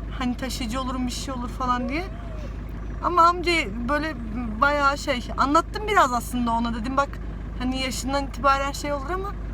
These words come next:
ee, yok." <laughs> Ama güzel bir amcaydı. Allah ömür versin. Umarım bir daha buradan geçersem amcayı ziyaret edeceğim. Evini gösterdi, köyünü gösterdi,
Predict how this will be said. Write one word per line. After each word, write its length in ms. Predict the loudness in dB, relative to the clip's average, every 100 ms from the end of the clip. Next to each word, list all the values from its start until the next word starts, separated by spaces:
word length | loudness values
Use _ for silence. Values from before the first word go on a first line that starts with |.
| -8 -8 -8 -8 -8 -6 -6
ee, 440 | -6 -4 -2 -2 0
yok." 360 | 0 0 -4 -8 -6 -6
<laughs> 60 | -6 -6 -8 -8 -8 -8 -8 -6 -2
Ama 200 | 0 0
güzel 420 | -2 2 2 2
bir 40 | 0
amcaydı. 460 | 0 0 -2 -2
Allah 360 | 0 2 2 0
ömür 300 | 0 -2 0
versin. 440 | 0 0 -2 -4 -4 -8 -8 -6 -2
Umarım 400 | 2 2 0 -2
bir 180 | -2 0
daha 240 | 2 2
buradan 320 | 0 0 0
geçersem 600 | -2 -2 0 -2 0 0 0 -6 -8 -4 0
amcayı 440 | 2 2 -2 -4
ziyaret 380 | 0 2 2 0
edeceğim. 340 | -4 -2 -2 -4 -8 -8 -6 -4
Evini 300 | 0 0 0
gösterdi, 520 | 0 -2 2 2 2
köyünü 300 | -4 -2 -2
gösterdi, 680 | -2 -4 -2 -2 0 0 -2